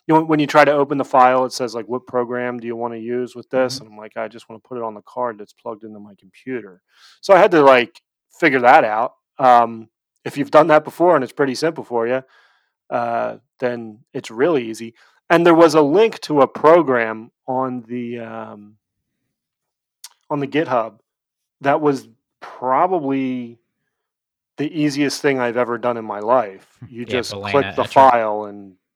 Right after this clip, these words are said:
Speaker 1: put the image onto it. It was the easiest thing.
Speaker 2: Yeah.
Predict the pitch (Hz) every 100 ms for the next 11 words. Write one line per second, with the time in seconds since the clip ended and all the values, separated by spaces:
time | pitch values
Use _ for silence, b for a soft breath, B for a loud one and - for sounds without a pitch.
0 | _ - 139 139 120 120 117 110 117 110
1 | 110 101 156 151 143 127 107 127 151 147
2 | 120 120 - - 117 110 110 104 90